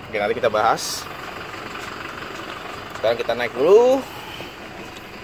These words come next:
Nah, airbagnya sendiri, nah, lumayan ya. Jadi suara solarnya itu nggak terlalu kedengaran. Untuk airbagnya sendiri itu ada tiga, satu di supir,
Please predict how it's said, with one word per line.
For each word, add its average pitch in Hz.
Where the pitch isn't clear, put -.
Nah, 135
airbagnya 185
sendiri, 196
nah, 123
lumayan 123
ya. 110
Jadi 113
suara 113
solarnya 120
itu 139
nggak 123
terlalu 110
kedengaran. 127
Untuk 160
airbagnya 180
sendiri 170
itu 220
ada 143
tiga, 123
satu 127
di 123
supir, 196